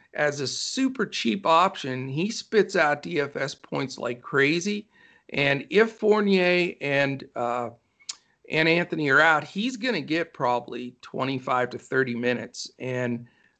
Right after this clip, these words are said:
uh, he's lanky and he can, you know, he's more of a boom or bust guy, but he's a great guy to have,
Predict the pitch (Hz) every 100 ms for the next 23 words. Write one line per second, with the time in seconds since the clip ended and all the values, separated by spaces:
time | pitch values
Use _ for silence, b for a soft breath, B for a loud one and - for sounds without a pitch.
0 | - 117 120 123 127 151 131 120 131 160
1 | 180 190 180 - 123 127 139 127 127 117
2 | 151 127 143 139 160 233 254 196 156 202
3 | 190 151 170 190 - 180 170 185 180 -
4 | b b b 139 160 175 127 131 151 165
5 | - 156 160 135 143 143 147 143 143